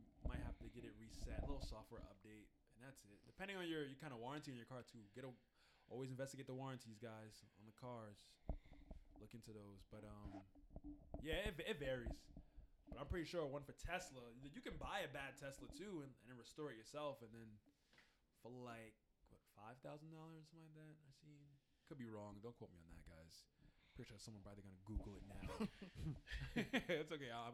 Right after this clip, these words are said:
could be wrong. But, but yeah, man, I don't know. Software and internet and technology and all this stuff. It, there is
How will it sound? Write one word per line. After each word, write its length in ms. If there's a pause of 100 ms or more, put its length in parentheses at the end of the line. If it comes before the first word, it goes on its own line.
could 120
be 120
wrong. 240 (1900)
But, 400
but 120
yeah, 180
man, 160
I 120
don't 100
know. 200 (600)
Software 680
and 40 (500)
internet 320
and 100
technology 720
and 80
all 100
this 120
stuff. 320
It, 200
there 200
is 100